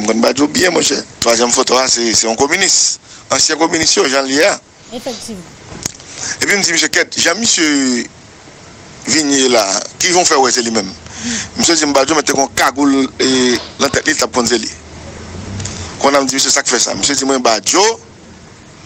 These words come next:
Speaker 1: en deux mille, t'as travaillé avec Luc Echer. Il était dans le cabinet Echer, dans la, la, la, la, la police, là.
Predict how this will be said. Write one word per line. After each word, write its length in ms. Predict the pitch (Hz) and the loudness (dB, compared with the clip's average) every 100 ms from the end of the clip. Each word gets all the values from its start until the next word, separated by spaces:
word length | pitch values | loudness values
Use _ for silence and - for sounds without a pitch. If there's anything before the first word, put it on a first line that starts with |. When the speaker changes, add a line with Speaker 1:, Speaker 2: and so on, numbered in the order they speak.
| - - - - - | -20 -20 -18 -16 -4
Speaker 1:
en 120 | 151 139 - | -2 -2 0
deux 160 | 202 | 0
mille, 420 | 196 220 247 240 240 - - - - - - - - - - | 2 0 -2 -6 -12 -18 -20 -20 -20 -20 -20 -20 -20 -20 -8
t'as 100 | - | -4
travaillé 360 | 147 156 147 160 | -4 -2 0 0
avec 260 | 143 139 - | 0 -4 -4
Luc 180 | 202 | -4
Echer. 260 | 180 156 110 87 - - - - - - - - - - - | 0 0 -2 -6 -14 -14 -16 -16 -16 -18 -18 -18 -18 -16 -8
Il 60 | 90 | -2
était 120 | - | 0
dans 60 | 139 | 2
le 40 | |
cabinet 440 | 139 143 147 139 135 | 0 0 0 2 2
Echer, 200 | 135 156 | 2 2
dans 80 | 139 | 2
la, 180 | 131 | 0
la, 200 | 123 127 120 | 0 -2 0
la, 280 | 123 120 | 0 0
la, 140 | 117 123 | 0 2
la 120 | 123 | 2
police, 360 | 120 123 147 | 2 2 0
là. 80 | - | -2